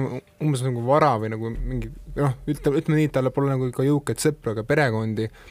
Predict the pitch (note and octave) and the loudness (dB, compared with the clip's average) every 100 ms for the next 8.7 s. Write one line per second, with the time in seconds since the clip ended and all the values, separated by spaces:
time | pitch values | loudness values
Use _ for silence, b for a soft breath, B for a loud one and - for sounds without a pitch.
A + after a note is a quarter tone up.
0 | - B2 B2 A#2+ A#2 C#3 B2+ A2+ D3+ D3+ | -8 -6 -2 -2 0 0 -2 0 2 2
1 | - A#2+ A#2+ B2 D#3+ D#3 - A#2 A#2 - | -2 -2 -2 2 2 2 0 -2 -4 -10
2 | b b b b _ - B2 A#2 - - | b b b b _ -2 0 0 -4 -8
3 | - - C3+ D#3 D3+ A#2+ - D3+ C#3 C3 | -18 -10 2 4 4 0 4 2 4 4
4 | C#3 C3 A2 A2 G#2+ B B B _ - | 4 4 0 -2 -4 B B B _ -20
5 | - _ D3+ E3 - B2 A2 A2 A2+ A2 | -20 _ 2 2 2 -2 0 -2 -2 -4
6 | A2+ A#2 - - - C3 G2+ G#2 - B2+ | -4 -4 -8 -4 0 0 -2 -6 -10 -10
7 | B2 - D3 - A#2 - C#3 B2 A2 A2 | -8 -4 -4 -2 -4 -2 0 0 -2 -6
8 | - A2+ A2+ A2 A2 A#2 B2+ | -6 -4 -2 -2 -2 -4 -6